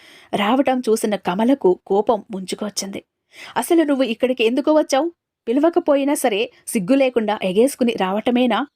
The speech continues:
నీకు కాస్త కూడా అభిమానం లేదా?" అని రాముని నానా మాటలు తిట్టింది కమల.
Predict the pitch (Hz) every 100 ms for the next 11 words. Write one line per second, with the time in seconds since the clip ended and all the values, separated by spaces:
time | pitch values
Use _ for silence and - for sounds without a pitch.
0 | _ _ _ _ _ _ - 285 294 233
1 | 254 - 359 294 247 226 196 175 208 247
2 | 285 254 214 254 247 339 _ _ _ 196
3 | 196 226 - 180 185 214 214 214 339 -
4 | - - 185 185 196 202 190 180 185 185
5 | 180 170 185 175 196 254 185 180 190